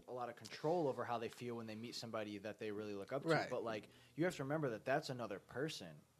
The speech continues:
Speaker 1: You know what I mean? That's a person who at a certain point felt exactly the way you feel right now.
Speaker 2: And it, it's not always easy because the way we see these people is on T V and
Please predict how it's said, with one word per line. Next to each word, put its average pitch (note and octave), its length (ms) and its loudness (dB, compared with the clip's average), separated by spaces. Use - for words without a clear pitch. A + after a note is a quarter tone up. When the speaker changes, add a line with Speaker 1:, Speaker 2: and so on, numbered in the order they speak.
Speaker 1:
You B2+ 100 -4
know C#3+ 60 2
what C3+ 100 2
I B2+ 60 -2
mean? B2+ 260 -6
That's D#3+ 180 4
a E3+ 60 0
person D3+ 640 0
who C#3+ 160 2
at C3+ 80 4
a D3 40 0
certain D3+ 320 0
point E3+ 300 0
felt D3+ 200 4
exactly C3+ 460 -2
the B2+ 100 -4
way C3+ 140 2
you B2 160 -6
feel C3+ 260 0
right A#2 260 0
now. A2+ 340 -4
Speaker 2:
And B3 160 8
it, A3+ 80 0
it's B3 240 0
not E4 140 8
always C3+ 300 8
easy A#2+ 240 0
because C3 400 6
the C#3+ 80 6
way F3 120 10
we E3 160 8
see C#3+ 200 4
these C3+ 200 2
people B2+ 440 4
is B2 120 0
on A#2 220 -2
T B2+ 220 -2
V B2 460 0
and G#2 240 -8